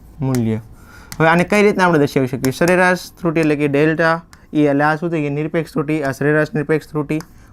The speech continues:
ઉપર બાર કરી દીધું એટલે સરેરાશ ને, નીચે સાચું મૂલ્ય. સાચું મૂલ્યને આપણે શું કહીએ? સરેરાશ મૂલ્ય પણ કહેવામાં આવે છે. એ સરેરાશ.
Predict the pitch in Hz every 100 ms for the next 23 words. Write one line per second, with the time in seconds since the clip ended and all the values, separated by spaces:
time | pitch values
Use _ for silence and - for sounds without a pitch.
0 | - 131 131 143 143 139 135 131 123 135
1 | 135 139 139 - - - 151 151 156 175
2 | - 135 131 131 123 117 113 117 - -
3 | - - - - - - - - - -
4 | - - - - - - - - 165 180
5 | 180 175 175 170 175 180 175 170 151 151
6 | 165 - - - - - - - 147 151
7 | 143 - 143 135 135 147 127 123 117 120
8 | 113 113 113 117 113 - - - - -
9 | - - - - - - - - - -
10 | - - - - - - - - 143 156
11 | 170 - 127 113 110